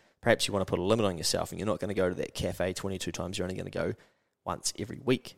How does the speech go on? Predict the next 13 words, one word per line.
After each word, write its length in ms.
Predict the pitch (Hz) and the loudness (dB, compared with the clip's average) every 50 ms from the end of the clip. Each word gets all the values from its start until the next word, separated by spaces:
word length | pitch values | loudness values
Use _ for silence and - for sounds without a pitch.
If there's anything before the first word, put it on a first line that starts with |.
| _ _ | _ _
So 140 | - - 98 | -8 -6 -4
now 180 | 92 90 92 | -2 -2 -2
we're 100 | 92 95 | -2 -2
going 160 | 87 90 85 | -2 -2 -4
from 140 | 78 - - - | -4 -8 -8 -6
twenty-two 420 | - - 120 113 95 - 101 90 | -2 0 0 0 0 -2 -2 -2
times 320 | - - 90 92 95 95 | -2 0 0 0 0 -2
in 60 | 98 90 | -4 0
a 40 | |
month 380 | 90 107 131 139 - - - - - _ _ _ _ _ _ _ _ _ _ - | 4 4 4 4 2 -2 -12 -16 -18 _ _ _ _ _ _ _ _ _ _ -4
to 160 | - 104 92 | 0 0 0
four 280 | 87 - - 131 139 131 | 0 4 6 8 8 8
times. 420 | - - - - - - - - | 6 2 -2 -4 -6 -6 -6 -6